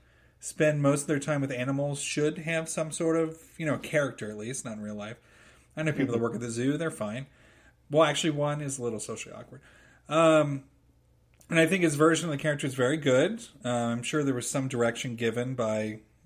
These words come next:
Speaker 1: uh, Rowling on what, you know, what it should be like. And yeah, I, I, I don't know.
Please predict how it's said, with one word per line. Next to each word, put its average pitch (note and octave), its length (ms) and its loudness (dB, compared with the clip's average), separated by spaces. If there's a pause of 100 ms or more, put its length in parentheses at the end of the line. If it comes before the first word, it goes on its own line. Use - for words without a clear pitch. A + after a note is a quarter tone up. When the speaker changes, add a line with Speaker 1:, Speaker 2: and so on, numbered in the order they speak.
(100)
Speaker 1:
uh, A2+ 180 -8
Rowling A#2 400 2
on A2+ 160 -2
what, A2 400 -6
you B2 80 -6
know, G2+ 160 -8 (180)
what A2+ 120 -8
it A2 80 -16
should A#2 160 -12
be B2 120 -8
like. A#2+ 220 -14 (680)
And D3 720 4 (480)
yeah, G#3+ 200 8
I, C#3+ 120 0
I, - 1080 -6
I G3+ 40 10
don't A3+ 100 8
know. E3+ 160 4